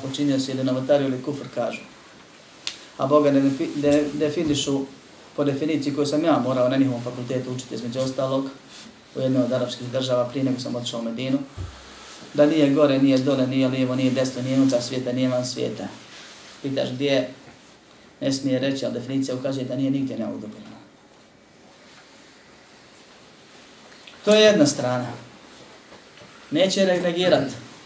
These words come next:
ono što stoji u Kur'anu. Kad im citiraš dokaz da je Allah gore, oni kažu: „Jeste.” Ali to ne znači da nije lijevo i desno, ispod, iznad i ovako i onako. To je samo nešto, kaže, dio obavijesti.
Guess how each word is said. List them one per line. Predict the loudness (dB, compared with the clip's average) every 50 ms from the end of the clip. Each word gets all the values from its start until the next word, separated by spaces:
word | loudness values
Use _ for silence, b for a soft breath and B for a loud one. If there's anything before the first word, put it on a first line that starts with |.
| -20 -20 -20 -20 -20 -20 -20 -20 -20 -20 -20 -20 -20 -20 -20 -12 -2
ono | 2 4 4 4 4
što | 2 -2 -6
stoji | -2 2 2 2 2
u | 2 -2 -4
Kur'anu. | -6 -6 -2 -2 -2 0 -2 -4 -6 -10 -16 -20 B B B B B B B -4
Kad | 0 2
im | 2 2
citiraš | 2 2 0 0 4 6 6 6 6 4
dokaz | 2 0 2 0 0 2
da | 2
je | 2
Allah | 4 4 4 4 4
gore, | 4 4 4
oni | 4 4 4
kažu: | 4 2 2 2
„Jeste.” | 2 2 2 2 0 -4 -6 -12 -20 -20 -20 -20 -20 -20 -20 -20 -20 -20 -20 -14 -10
Ali | -6 -6 -2 0
to | 2
ne | 2 2
znači | 2 2 0 0 0
da | 0 0 2
nije | 2 2 2 2
lijevo | 2 2 2 2 0 0 -2
i |
desno, | -2 0 0 -2 -2 -2 -4 -4 -2
ispod, | -2 -2 -2 -2 -4 -6 -4 -4 -4
iznad | -4 -4 -6 -6 -6 -4
i | -4
ovako | -2 0 0 0 -2 -4 -6
i |
onako. | -6 -4 -4 -4 -6 -6 -10 -14 -18 -20 -20 -20 -20 -20 -20 -20 -20 -20 -20 -20 -20 -6
To | -4 -4
je | -2
samo | -2 -2 -2 -2
nešto, | -2 -2 -2 -4 -6 -6
kaže, | -6 -6 -4 -2
dio | 0 0 0 0
obavijesti. | -2 -4 -8 -10 -12 -12 -12 -14 -14 -14